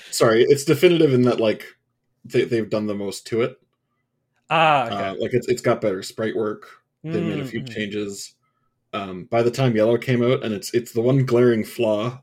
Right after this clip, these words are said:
Speaker 1: I, I'll say in, like, quotation marks,
Speaker 2: <laughs>
Speaker 1: um, by Yellow, they had fixed the item duplication glitch. <laughs> So you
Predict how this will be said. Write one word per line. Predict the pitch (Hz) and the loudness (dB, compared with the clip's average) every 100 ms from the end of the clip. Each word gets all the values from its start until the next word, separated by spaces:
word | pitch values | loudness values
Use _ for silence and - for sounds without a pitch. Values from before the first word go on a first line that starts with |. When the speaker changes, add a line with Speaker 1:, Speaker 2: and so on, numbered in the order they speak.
| - | -12
Speaker 1:
I, | 107 - | -12 -8
I'll | 104 | -8
say | - 107 | -4 -4
in, | 101 | -4
like, | 101 92 - | -6 -10 -12
quotation | - 110 117 104 - | -8 -6 -4 -8 -8
marks, | 104 104 - - _ _ _ 156 | -8 -10 -12 -18 _ _ _ -18
Speaker 2:
<laughs> | - - _ | -18 -20 _
Speaker 1:
um, | 110 104 95 | -10 -8 -4
by | 117 | -2
Yellow, | 110 117 131 123 | 0 2 2 4
they | 117 | 2
had | 110 | 0
fixed | - - 131 - | -2 -4 -4 -4
the | 156 156 | 0 2
item | 160 160 | 2 0
duplication | 170 160 165 165 160 170 | 0 -2 -2 -4 -4 0
glitch. | 170 233 - 214 - _ - - | 0 0 -2 -4 -6 _ -18 -16
<laughs> | - - - - - - 190 | 2 4 4 8 8 10 6
So | - 190 | 6 6
you | 170 185 | 8 8